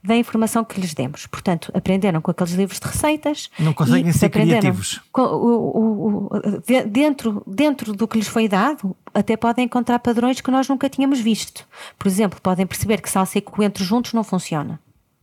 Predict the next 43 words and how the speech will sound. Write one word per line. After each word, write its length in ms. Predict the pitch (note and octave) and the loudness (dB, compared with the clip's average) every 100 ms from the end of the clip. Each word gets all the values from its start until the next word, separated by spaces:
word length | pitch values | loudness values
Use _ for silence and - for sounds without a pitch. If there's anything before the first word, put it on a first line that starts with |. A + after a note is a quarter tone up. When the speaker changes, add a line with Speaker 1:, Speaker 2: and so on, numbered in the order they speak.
| _ - | _ -6
Speaker 1:
Quer 100 | F3 | -4
dizer, 100 | F#3 | 0
nu-, 160 | G3+ - | 0 2
nu-, 220 | A3 A3 | 2 2
nunca 260 | A3+ A#3 | 2 2
ali 120 | A3+ A#3 | 0 0
está, 360 | - B3+ B3+ - - - | 0 -2 -2 -6 -16 -8
e 220 | - A3+ G#3+ | -2 2 2
nunca 200 | A#3 A3+ | 2 2
ali 120 | A3+ | 0
estavam 280 | - B3+ A#3+ | 0 0 0
e 40 | |
explicitaram-no. 880 | - - G#3 G3+ - D3+ D#3 D3+ D#3 - - - - - | -2 -2 -2 -2 0 0 -2 -4 -8 -14 -18 -16 -16 -4
Eh, 340 | F#3+ G3+ G3+ - - | 2 2 2 0 2
mas, 540 | A3+ B3 G3+ - - | 4 4 2 -2 -8
ou, 200 | - F#3+ | -2 0
ou 60 | G3 | 2
até 160 | F#3 | 2
podem 240 | G3+ G3 A3 | 2 2 0
criar 320 | A3 G#3+ A3 | 0 2 0
sabores 400 | - A#3 A#3+ A#3+ | 0 0 2 2
novos 320 | B3 B3+ B3+ | 4 2 0
que 80 | - | -2
nós 160 | B3+ B3+ | 0 0
nunca 200 | B3 C4 | -2 0
tínhamos, 480 | B3 C4 B3+ - - | 0 0 0 -4 -2
eh, 240 | A#3+ A#3+ | 0 0
experimentado, 880 | A#3+ - - A3+ A#3+ A#3 A#3 A#3+ A#3+ - | -2 -6 -2 0 2 2 0 0 -4 -2
ligar 320 | F#3+ G3+ G3 G3 | 0 2 2 0
aqueles 380 | G#3 A#3 A#3 | 0 0 0
e, 100 | - - | -4 -6
e 160 | F3+ G3 | -6 -4
eventualmente 400 | G#3 G3+ A#3 A#3 | -2 0 2 0
até 120 | A3 | 0
podem 240 | G#3 G3 | 0 -2
funcionar. 400 | F#3+ F#3 F3+ D#3 - - - - - - | -2 -4 -4 -6 -8 -16 -16 -16 -6 2
Mas, 420 | B3 B3 F#3+ - - | 4 4 0 -6 -8
se 200 | F#3+ - | -4 0
nós 220 | A#3+ C4+ | 2 2
treinarmos 480 | - B3+ A#3 G#3+ G3 | 2 2 2 2 2
o 80 | G#3 | 2
nosso 260 | A3 G#3+ | 2 2
algoritmo 680 | G#3+ G#3 G3 F3+ - E3+ E3 | 2 2 2 0 -2 -4 -4